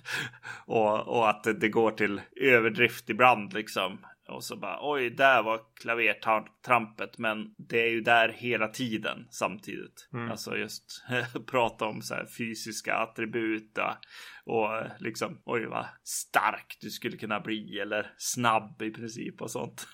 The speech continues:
Speaker 1: <laughs>
Speaker 2: Precis, alla är väldigt trevliga och, och inställsamma, men det sipprar liksom igenom att det enda de tänker på är att det här är en svart man bland en massa vita.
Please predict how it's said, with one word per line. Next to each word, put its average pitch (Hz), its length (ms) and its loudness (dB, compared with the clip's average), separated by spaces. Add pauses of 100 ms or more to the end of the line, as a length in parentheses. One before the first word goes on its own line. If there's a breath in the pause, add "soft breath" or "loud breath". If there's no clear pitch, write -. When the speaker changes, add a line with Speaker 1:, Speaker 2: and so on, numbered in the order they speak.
Speaker 1:
<laughs> - 1000 -10
Speaker 2:
Precis, 139 400 2
alla 151 280 10
är 147 80 10
väldigt 131 380 4
trevliga 131 640 6
och, 120 280 6
och 123 80 4
inställsamma, 120 720 2
men 117 240 0 (360)
det 131 80 2
sipprar - 460 0
liksom 127 300 2
igenom 120 360 6
att 104 100 -2
det - 80 0
enda 113 360 4
de 104 200 2
tänker 110 380 0
på 110 200 0
är 107 80 2
att - 180 -2
det 110 80 2
här 107 220 2
är 104 120 2
en 101 80 -4
svart - 440 2
man 104 400 0
bland 101 260 -2
en 98 140 -8
massa 107 280 -2
vita. 104 480 2